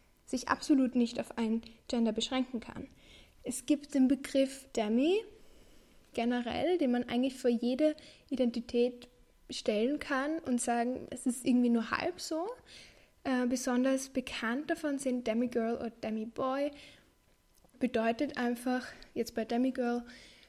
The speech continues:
würde es bedeuten, man identifiziert si-, sich schon mit, damit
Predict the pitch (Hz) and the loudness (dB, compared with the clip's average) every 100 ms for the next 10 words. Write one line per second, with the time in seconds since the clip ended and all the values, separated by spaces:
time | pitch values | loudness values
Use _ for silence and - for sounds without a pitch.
0 | _ 254 240 - 240 247 240 240 247 247 | _ -2 -2 -2 0 2 4 4 2 2
1 | - - _ _ _ - 254 240 233 247 | -2 -20 _ _ _ 0 4 4 2 2
2 | 247 226 - 254 - 254 254 - 254 - | 0 0 0 0 0 -2 -2 -6 -2 -2
3 | - 254 285 349 - - _ 247 247 240 | -2 0 2 0 -2 -20 _ 4 4 4
4 | - - _ _ _ _ _ _ _ _ | -8 -18 _ _ _ _ _ _ _ _
5 | _ _ _ _ _ _ _ 240 233 226 | _ _ _ _ _ _ _ 2 4 2
6 | - | -4